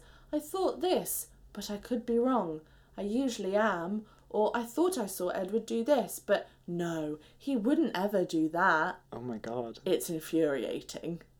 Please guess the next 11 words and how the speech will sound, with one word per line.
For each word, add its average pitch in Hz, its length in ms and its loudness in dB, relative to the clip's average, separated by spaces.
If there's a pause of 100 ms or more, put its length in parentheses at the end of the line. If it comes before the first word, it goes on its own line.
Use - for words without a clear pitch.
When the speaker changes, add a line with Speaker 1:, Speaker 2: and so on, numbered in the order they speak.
Speaker 1:
She's 392 320 6
an 440 120 4
intelligent 427 640 4
girl, 453 300 8
she - 140 -4
just 349 180 -4
doesn't 339 380 -2
use 359 180 2
her 349 80 0
common 330 420 2
sense. 330 840 -2